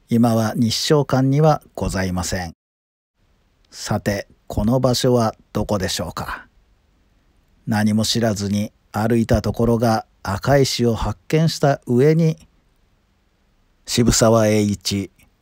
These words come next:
吉沢亮さんに出会えるとは。まさかまさかだ。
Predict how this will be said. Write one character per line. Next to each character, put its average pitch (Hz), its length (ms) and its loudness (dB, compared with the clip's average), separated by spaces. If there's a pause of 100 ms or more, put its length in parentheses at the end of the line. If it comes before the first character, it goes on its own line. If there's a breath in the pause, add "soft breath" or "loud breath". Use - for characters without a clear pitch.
(500)
吉 107 280 0
沢 143 240 4
亮 127 200 2
さ 113 180 0
ん 107 40 2
に 98 260 -2
出 110 160 0
会 98 140 0
え 98 40 0
る 95 100 -6
と - 120 0
は。 - 340 -8 (1000)
ま 90 200 0
さ - 140 2
か 85 140 -4
ま 95 160 -2
さ 143 140 0
か - 140 -4
だ。 - 280 -6